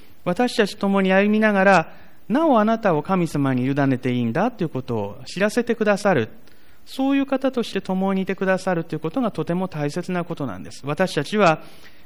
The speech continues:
えー、今日新しい年の最初の日曜日ですが、ここから始まる一年の間を、えー、どんな経験をするにしても、いつもこのイエス様が共にいてくださるという中で歩んでいきたいというふうに願います。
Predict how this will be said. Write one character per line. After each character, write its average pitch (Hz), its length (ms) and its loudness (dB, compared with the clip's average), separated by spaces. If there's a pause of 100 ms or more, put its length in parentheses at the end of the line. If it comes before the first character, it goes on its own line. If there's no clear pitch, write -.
(140)
え 95 840 -12
ー、 95 1300 -14
今 143 280 0
日 - 40 -16 (120)
新 151 480 -2
し - 140 -8
い - 20 -14
年 - 320 -8
の 127 80 -2
最 143 160 0
初 151 120 -4
の 147 100 0
日 147 260 -2
曜 147 80 0
日 127 80 -4
で 127 100 -2
す - 140 -6
が、 170 160 -2
こ 151 100 -4
こ 156 260 0
か 165 120 -4
ら 156 100 0
始 151 160 -2
ま 160 140 0
る 151 100 -4
一 151 160 -8
年 156 220 -2
の 135 120 -2
間 127 300 -2
を、 120 140 -6 (560)
え 131 100 -6
ー、 139 40 -8
ど 233 140 -2
ん 330 60 -4
な 277 140 -2
経 190 160 0
験 180 180 -2
を 165 80 -2
す - 100 -8
る 170 140 0
に 147 100 0
し - 100 -10
て 156 100 -2
も、 160 140 -2
い 196 80 -6
つ - 120 -8
も 220 340 -2 (440)
こ 170 100 -4
の 160 140 0
イ 151 100 0
エ 151 60 2
ス - 80 -8
様 202 160 -2
が 175 100 0
共 196 300 -2
に 233 80 0
い 220 40 -4
て 233 100 -4
く 226 100 -6
だ 220 120 -2
さ 226 160 0
る 202 120 -2
と 185 100 -8
い - 20 -4
う - 20 -4
中 226 260 -4
で 160 80 -2
歩 143 220 0
ん 139 40 -2
で 123 100 -2
い 117 40 -6
き - 100 -16
た 196 160 -4
い 220 60 -4
と - 80 -10
い - 20 -6
う - 20 -6
ふ - 20 -6
う 123 80 -4
に - 20 -6
願 113 280 -6
い 110 60 -8
ま 107 120 -14
す。 - 220 -16